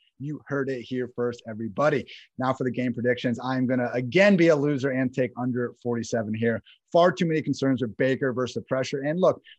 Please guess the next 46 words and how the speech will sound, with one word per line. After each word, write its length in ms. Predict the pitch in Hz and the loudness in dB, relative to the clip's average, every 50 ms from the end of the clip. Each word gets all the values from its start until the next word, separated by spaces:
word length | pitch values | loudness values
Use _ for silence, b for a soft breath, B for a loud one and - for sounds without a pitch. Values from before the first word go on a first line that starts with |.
| _ - | _ 2
Big 160 | 196 226 208 | 2 4 4
Ben, 220 | 165 190 185 180 175 | 4 4 2 2 0
the 80 | 165 | -2
Steelers 300 | 139 - 170 160 156 135 | -4 0 2 4 4 4
offense, 400 | 143 143 147 143 143 151 147 120 | 4 2 2 2 2 0 -2 0
while 160 | 123 139 143 139 | 2 2 2 4
I 140 | 135 135 | 2 0
see 340 | 127 - - - - 180 190 | -2 -4 -8 -8 -6 -2 -2
a 100 | 180 139 | -2 -2
path 360 | 113 - - 135 143 143 - | -4 -4 -4 -4 -4 -4 -6
to 60 | - 117 | -8 -8
victory, 540 | 104 120 139 135 - 143 147 151 147 143 | -6 -6 -6 -6 -6 -6 -4 -2 -2 -2
you 120 | 131 127 123 | -2 0 0
know, 160 | 127 120 117 | 0 -2 -2
against 320 | 117 101 131 131 127 127 | -2 -2 -2 -4 -2 -4
a 60 | 123 113 | -6 -4
banged 300 | 101 127 127 131 120 127 | -2 -2 0 0 2 2
up 160 | 131 117 - | 0 -2 -2
Browns 360 | - 117 120 127 131 127 123 b b b b _ _ | -4 -2 -2 0 0 -2 -4 b b b b _ _
front 180 | - 143 135 117 | -2 -2 -2 -2
seven, 400 | - - 190 190 175 175 165 147 B B B B | -4 -2 0 0 0 0 -4 -6 B B B B
I 80 | - 175 | -4 -2
mean, 160 | 175 170 160 | -2 -2 0
we 160 | 160 208 208 | 2 2 2
have 160 | 190 180 147 127 | 2 2 0 -2
seen, 320 | - - 175 160 151 139 131 | -4 -4 -2 -2 -2 -2 -4
what, 280 | 117 120 127 120 110 - b b b b _ _ | -2 0 0 0 -2 -4 b b b b _ _
two 260 | - - 202 214 214 185 | -2 2 2 2 2 0
quarters 680 | - - 160 165 180 180 196 196 196 190 - - - _ _ | -2 0 2 2 4 4 4 2 2 -2 -6 -14 -18 _ _
of 160 | 135 156 147 143 | -2 -2 0 0
this, 180 | 165 151 - | -2 -4 -2
the 120 | - 165 - | -2 -2 -2
offense 460 | - 143 147 147 - 170 156 - - | 0 0 0 0 0 -2 -2 0 0
looking 280 | 165 160 165 147 135 | 0 0 0 -2 -2
good 240 | 123 135 139 147 156 147 | -2 0 0 0 0 0
over 180 | 135 139 131 | -2 -4 -4
the 100 | 120 131 | -4 -6
past 360 | - - 135 135 135 131 - | -6 -4 -2 -2 -2 -4 -4
really 160 | 147 151 131 120 117 - | -4 -2 -2 -4 -4 -4
four 160 | - 143 143 131 | -2 -2 -2 -2
games 400 | 117 117 123 123 127 139 139 - | -2 -2 -2 0 0 0 0 0
that 180 | 139 117 101 | -2 -2 0
Ben's 200 | - 127 131 127 | -2 -2 -2 -2
been 80 | 120 135 | -2 -2
under 140 | 127 123 117 | -2 -4 -4
center. 400 | - - 139 139 147 147 139 | -2 -2 0 0 0 0 -2